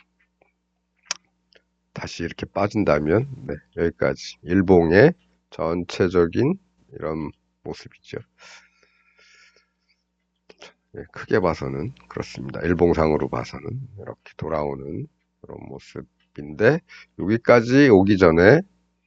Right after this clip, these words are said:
이 라인을 만난다면 뭐 조금 위에, 위쪽 정도 되겠죠. 네, 내려올 때는 뭐 이런 거 보면 될 거고요.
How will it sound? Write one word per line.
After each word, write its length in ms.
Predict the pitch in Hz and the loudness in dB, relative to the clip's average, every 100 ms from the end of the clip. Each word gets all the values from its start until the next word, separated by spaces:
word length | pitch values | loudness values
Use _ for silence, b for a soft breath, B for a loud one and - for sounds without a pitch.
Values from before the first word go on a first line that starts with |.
| _ _ | _ _
이 160 | - 98 | -6 -2
라인을 380 | 87 82 90 95 | 0 2 2 2
만난다면 960 | 78 80 85 85 78 73 78 98 156 185 _ _ - | 2 2 2 2 0 0 0 -2 -4 -10 _ _ -18
뭐 140 | 87 - | -16 -14
조금 360 | - 139 113 92 | -12 -8 -6 -4
위에, 320 | 95 110 113 - | 2 4 4 0
위쪽 600 | 101 120 _ - 147 - | -6 -8 _ -6 -6 -4
정도 280 | - - 107 | -4 -2 -2
되겠죠. 460 | 90 - - - 95 _ _ _ _ _ _ _ _ - | -4 -6 -12 -18 -18 _ _ _ _ _ _ _ _ -12
네, 80 | |
내려올 300 | 80 101 123 | -4 0 2
때는 220 | 135 139 139 | 2 2 6
뭐 160 | 127 | 8
이런 200 | 107 123 | 8 8
거 80 | 135 | 6
보면 480 | 104 98 87 104 110 | 6 6 6 6 4
될 140 | 101 | 2
거고요. 420 | - - - 90 | -2 -2 0 0